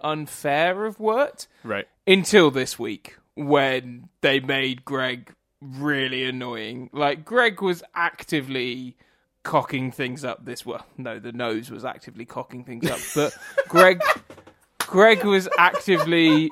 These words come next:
Speaker 1: messing things up from
Speaker 2: Yes.
Speaker 1: when they came in, and he's, like, "Robin," and then he's talking about the tur-, you know, and he, Wirt has to wrestle him to shut him up, to the end, where he's just like, "You haven't got a plan." Like,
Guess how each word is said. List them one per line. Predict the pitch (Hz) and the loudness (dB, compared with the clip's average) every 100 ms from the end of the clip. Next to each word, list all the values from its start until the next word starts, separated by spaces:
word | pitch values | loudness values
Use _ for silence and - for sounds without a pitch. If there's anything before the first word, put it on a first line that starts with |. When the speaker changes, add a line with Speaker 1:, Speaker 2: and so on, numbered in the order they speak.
| - - | -4 -4
Speaker 1:
messing | 147 151 160 147 170 156 | -2 2 2 2 -2 0
things | 165 160 147 135 | -2 -2 -4 -4
up | 143 120 - | -4 -4 -6
from | - 147 143 147 147 | -10 0 4 4 0
Speaker 2:
Yes. | 147 - | -6 -10
Speaker 1:
when | 151 156 156 | -4 -2 0
they | 160 156 | -2 -4
came | 165 160 147 151 | -2 0 0 0
in, | 202 214 214 208 208 | 0 0 0 -2 -6
and | 208 156 139 135 - | -10 -10 -12 -14 -12
he's, | 151 143 139 | -10 -8 -2
like, | 135 135 | -2 0
"Robin," | 160 170 180 | 2 2 2
and | 165 | 0
then | 151 143 | -4 -6
he's | 139 | -8
talking | - 151 - 151 | -6 -6 -6 -4
about | 143 139 | -2 -2
the | 131 | -4
tur-, | - 160 156 151 | 0 2 2 0
you | 156 | -4
know, | 151 135 | -4 -6
and | 135 | -6
he, | 139 123 143 | -12 -16 -18
Wirt | 143 139 147 156 123 | -16 -8 -2 -2 -2
has | 147 - | -8 -10
to | 143 | -14
wrestle | 131 139 - 151 | -8 -8 -6 -6
him | 151 151 | -6 -6
to | 135 | -12
shut | - 131 | -10 -8
him | 120 | -4
up, | 151 170 - _ _ _ _ _ - | -2 -2 -4 _ _ _ _ _ -6
to | 165 | -4
the | 143 147 | 0 4
end, | 175 190 208 175 - - - - _ - | 4 4 0 -6 -16 -20 -20 -20 _ -4
where | 165 | -2
he's | 160 | 0
just | 196 | 0
like, | 180 196 | 0 4
"You | 294 285 | 6 6
haven't | 208 170 | 6 2
got | 170 | 0
a | 147 | 0
plan." | - 202 226 233 254 | 0 0 0 0 -4
Like, | 208 202 | -4 -6